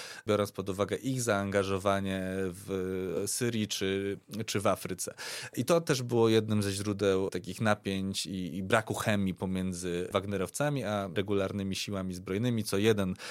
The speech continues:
z byłych wagnerowców, Marat Gabidulin, w swojej książce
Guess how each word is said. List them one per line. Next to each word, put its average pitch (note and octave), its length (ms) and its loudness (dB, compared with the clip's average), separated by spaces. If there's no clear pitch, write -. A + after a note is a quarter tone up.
z - 80 -8
byłych G2+ 340 2
wagnerowców, F#2 1040 0
Marat G2+ 420 0
Gabidulin, G2+ 640 0
w - 60 -6
swojej F#2+ 240 -2
książce F#2+ 480 -2